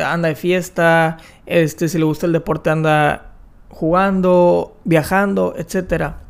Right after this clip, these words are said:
y le dan un diagnóstico y para la siguiente semana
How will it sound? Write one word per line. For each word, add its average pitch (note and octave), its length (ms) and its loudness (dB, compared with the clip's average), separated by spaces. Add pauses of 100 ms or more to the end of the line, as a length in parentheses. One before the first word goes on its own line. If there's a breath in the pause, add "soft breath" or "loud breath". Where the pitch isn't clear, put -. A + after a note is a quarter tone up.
(140)
y - 80 -4
le D3+ 80 2
dan D#3 120 4
un F3 120 -2
diagnóstico G3+ 720 -4 (1160 soft breath)
y E3+ 80 -6
para D#3+ 180 2
la D3 60 -4
siguiente D3+ 240 -4
semana D#3 480 -2